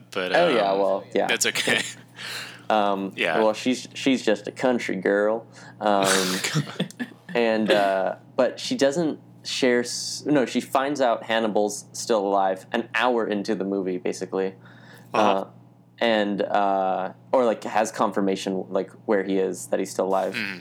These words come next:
Speaker 2: an hour into the movie. And then they don't share screen time until an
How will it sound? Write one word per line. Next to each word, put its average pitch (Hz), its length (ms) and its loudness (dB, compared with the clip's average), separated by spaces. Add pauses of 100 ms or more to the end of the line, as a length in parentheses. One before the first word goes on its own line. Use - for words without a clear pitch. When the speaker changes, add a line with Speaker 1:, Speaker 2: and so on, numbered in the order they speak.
Speaker 2:
an 110 80 2
hour 101 260 2
into 101 140 -6
the 101 80 -2
movie. 95 360 -2 (500)
And 110 200 2
then 101 440 2 (640)
they 127 120 4
don't 147 220 2
share 135 240 2
screen 127 520 0
time 104 460 2
until 107 360 2
an 101 140 -2